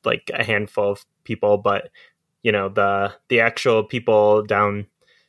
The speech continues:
doing, doing the work, um, are not making a ton of money, and they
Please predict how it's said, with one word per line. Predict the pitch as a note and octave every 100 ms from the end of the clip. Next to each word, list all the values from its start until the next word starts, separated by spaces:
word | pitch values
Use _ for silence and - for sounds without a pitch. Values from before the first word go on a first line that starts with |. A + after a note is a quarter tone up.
| _ _ _ _ B2+
doing, | A#2+ C#3+ C#3+ C#3 C3+ B2+
doing | C#3 C#3 C3
the | A#2+
work, | C3+ G#2+ G#2+ - -
um, | A#2 G#2 G2+ G2+ G#2 - _ -
are | A2+ G#2 G#2 G#2
not | G#2+ A2 -
making | A#2 A2+ G#2+
a |
ton | G2+ A2
of | A2
money, | A#2+ B2+ B2+
and | A2 G#2+ G#2+ G#2+ A2 - - _ _ _ _
they | A#2+ G#2+ G#2 G#2